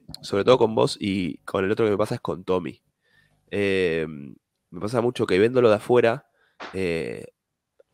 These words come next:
a la visual, a, a la estéticamente, cada uno de los atletas son o, o grandes, o todos marcados, todos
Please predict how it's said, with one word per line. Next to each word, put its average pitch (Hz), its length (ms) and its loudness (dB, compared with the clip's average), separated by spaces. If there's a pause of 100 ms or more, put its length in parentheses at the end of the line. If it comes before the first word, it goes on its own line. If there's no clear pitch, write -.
(100)
a 92 80 4
la 90 120 2
visual, 107 680 2
a, 78 340 -6
a - 180 -12
la 73 80 -8
estéticamente, 101 760 -8
cada 104 180 0
uno 113 100 -2
de 110 100 -4
los 110 40 -12
atletas 131 280 -4
son 107 320 -6
o, 90 220 0
o 92 200 -4
grandes, 104 540 -4
o 85 60 -6
todos 113 420 -2
marcados, 98 640 -8
todos 107 240 -6